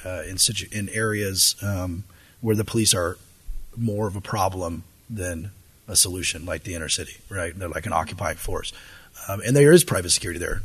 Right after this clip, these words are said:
I mean, gun ownership and things like that is also private security. So I would be, I would be in favor of ramping that up,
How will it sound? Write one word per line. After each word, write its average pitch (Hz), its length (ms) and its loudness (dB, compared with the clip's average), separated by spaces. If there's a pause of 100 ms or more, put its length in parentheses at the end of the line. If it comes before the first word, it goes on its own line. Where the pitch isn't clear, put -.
I 107 40 -12
mean, 87 320 -8
gun 107 180 0
ownership 101 420 -2
and 92 100 -12
things 98 140 -6
like 92 120 -2
that 98 120 -2
is 92 80 -6
also 180 280 8
private - 260 -4
security. - 360 -4
So 92 260 -6 (420)
I 139 100 8
would 165 140 12
be, 131 200 6 (100)
I 131 100 2
would 135 160 6
be 127 120 4
in 120 80 4
favor 113 320 2
of 98 200 -8
ramping 107 320 -4
that 87 160 0
up, 90 220 0